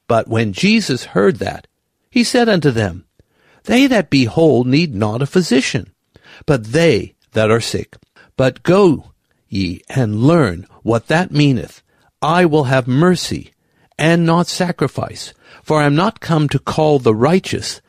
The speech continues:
but sinners to repentance." Then came to him the disciples of John, saying, "Why do we and the Pharisees fast oft, but thy disciples fast not?" And Jesus said unto them,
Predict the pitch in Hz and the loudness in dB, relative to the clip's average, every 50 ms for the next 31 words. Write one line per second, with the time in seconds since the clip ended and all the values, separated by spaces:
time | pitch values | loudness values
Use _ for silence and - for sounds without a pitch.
0 | _ _ _ - 147 135 123 - - - 226 226 185 117 92 110 - - - - | _ _ _ -4 -2 -2 -2 -2 -2 0 0 0 0 0 -2 -4 -6 -4 0 2
1 | 139 131 127 127 - _ _ _ _ - 110 101 107 107 110 - - - 117 107 | 2 2 2 0 -2 _ _ _ _ -8 -2 0 0 0 0 -4 -8 -6 -4 -4
2 | 107 - - 110 87 - - - - - - - - - - 139 151 156 147 - | -4 -4 -6 -10 -10 -12 -14 -20 -20 -20 -20 -20 -10 -4 -2 -2 0 -2 -2 -2
3 | 165 180 196 214 202 - 208 185 139 - 131 117 120 120 113 131 131 127 165 170 | 0 0 0 0 0 0 0 -2 0 0 0 0 0 0 0 -2 0 0 0 -2
4 | - - - 151 147 143 - 156 156 - 175 156 127 - 127 113 117 107 107 - | -2 -2 -4 -2 -2 -2 -2 -2 -2 0 -2 -2 0 0 0 0 0 0 -2 -2
5 | - 135 113 113 107 101 120 - _ _ _ _ _ _ _ - - - 101 117 | -2 0 0 0 -2 -2 -6 -10 _ _ _ _ _ _ _ -16 -6 -2 2 2
6 | 151 190 233 262 247 185 180 160 143 127 127 139 139 131 127 127 123 117 117 117 | 4 4 4 2 2 2 4 4 4 4 4 4 4 4 2 2 2 0 -2 -2
7 | - 135 131 151 160 147 - - 107 101 - - - 117 113 127 160 190 - - | 0 0 2 2 2 0 0 -2 -4 -4 -4 -6 -6 -4 -4 -2 -2 -4 -4 -6
8 | - - 117 107 92 90 - - - _ _ _ _ _ _ _ _ - - - | -6 -4 -4 -4 -4 -4 -8 -12 -18 _ _ _ _ _ _ _ _ -20 -12 -6
9 | - 156 156 156 160 156 156 135 147 127 - - 147 131 117 110 98 - - 98 | -4 -4 -2 0 0 0 0 0 0 -2 -2 -2 -2 -2 -2 -4 -4 -4 -4 -4
10 | 92 90 87 143 - - - _ _ - - 127 147 156 156 - - 190 202 240 | -2 -2 -4 -6 -8 -12 -20 _ _ -4 -2 0 2 0 0 0 0 0 2 2
11 | 247 180 - - - _ _ _ _ _ _ _ _ _ _ - - - - 165 | 0 -2 -4 -10 -20 _ _ _ _ _ _ _ _ _ _ -20 -10 -4 0 2
12 | 175 160 135 123 175 220 226 - 156 139 - - - 226 247 240 170 131 117 - | 2 2 2 2 2 0 0 0 -2 -4 -2 -2 -2 0 2 2 2 0 0 0
13 | 123 107 113 107 104 98 - | -2 -2 -2 -2 -4 -6 -8